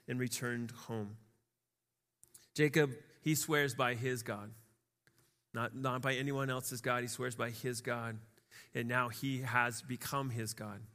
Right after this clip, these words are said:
Through this twenty years, he's finally coming to faith, true faith in him. And he'll, he still has a long ways to go, but he's gonna continue to grow in him. And I think as you look at the, the life of, of Laban, there's also a warning there that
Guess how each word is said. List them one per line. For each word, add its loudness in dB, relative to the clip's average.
Through 0
this 2
twenty 0
years, 0
he's -2
finally 0
coming -2
to -4
faith, -2
true -4
faith -4
in -4
him. -2
And -4
he'll, 0
he -2
still 4
has 4
a -2
long 0
ways 2
to -2
go, 0
but 0
he's -2
gonna 0
continue -2
to -4
grow 2
in -2
him. -6
And 4
I 6
think -2
as 4
you 4
look 0
at 0
the, 2
the 2
life 4
of, 2
of 0
Laban, 4
there's 2
also 2
a 2
warning 2
there 2
that 2